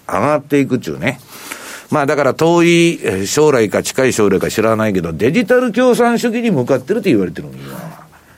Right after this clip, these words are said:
管理、えー、監視国家ですね。えー、創生番号制で。で、まあ、過去のじゃあね、バブルと比べて、これはまあ前にも紹介したんですけど、レーダーリオさんは、まだこのバブルはね、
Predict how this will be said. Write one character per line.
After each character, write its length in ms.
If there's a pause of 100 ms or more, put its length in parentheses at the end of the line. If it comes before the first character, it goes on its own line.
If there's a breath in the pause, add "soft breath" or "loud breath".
(180 soft breath)
管 280
理、 300 (120)
え 460
ー、 40
監 200
視 120
国 140
家 140
で 100
す 120
ね。 220 (500 loud breath)
え 160
ー、 40
創 240
生 140
番 240
号 120
制 200
で。 220 (760 loud breath)
で、 80
ま 260
あ、 60
過 180
去 140
の 140
じ 120
ゃ 100
あ 40
ね、 140
バ 180
ブ 140
ル 60
と 100
比 100 (120)
べ 100
て、 100
こ 80
れ 80
は 80
ま 80
あ 60
前 220
に 60
も 120
紹 200
介 200
し 40
た 100
ん 80
で 60
す 120
け 60
ど、 320 (1120 loud breath)
レ 280
ー 20
ダ 100
ー 40
リ 100
オ 80
さ 140
ん 80
は、 260
ま 180
だ 380
こ 120
の 100
バ 220
ブ 120
ル 100
は 140
ね、 280